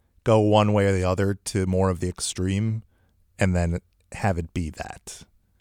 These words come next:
I think it was a little too in, in the middle. And so you found, you ended up with a, this kind of, like,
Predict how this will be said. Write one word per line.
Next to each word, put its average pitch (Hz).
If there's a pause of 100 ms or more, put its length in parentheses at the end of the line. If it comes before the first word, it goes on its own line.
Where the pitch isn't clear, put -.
(340)
I 110
think 120
it 123
was 107
a 95
little 107
too 90
in, 90
in 95
the 95
middle. 82 (540)
And 98
so -
you 87
found, 92
you 104
ended 98
up 92
with 95
a, 90
this 90
kind 90
of, 82
like, 82